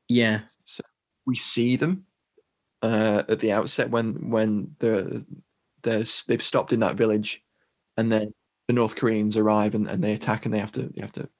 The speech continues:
Speaker 2: basically fight in retreat out of the village.
Speaker 1: But the enemy
Speaker 2: And then the rest of the film, the rest of that movie is just a, a fight in retreat, isn't it, really?
Speaker 1: Yeah,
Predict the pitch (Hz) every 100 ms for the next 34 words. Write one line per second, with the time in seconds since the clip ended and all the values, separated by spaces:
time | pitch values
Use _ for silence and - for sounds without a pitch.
0 | _ _ - 110 - - 139 - _ _
1 | _ _ _ _ - 139 120 120 104 -
2 | - 107 - 104 104 - 117 101 107 -
3 | - _ _ 135 135 143 151 147 - 131
4 | 123 123 - - - 117 92 107 120 127
5 | 117 107 110 110 110 - - 117 110 110
6 | - 120 113 - - - 131 110 110 104
7 | 90 117 104 123 117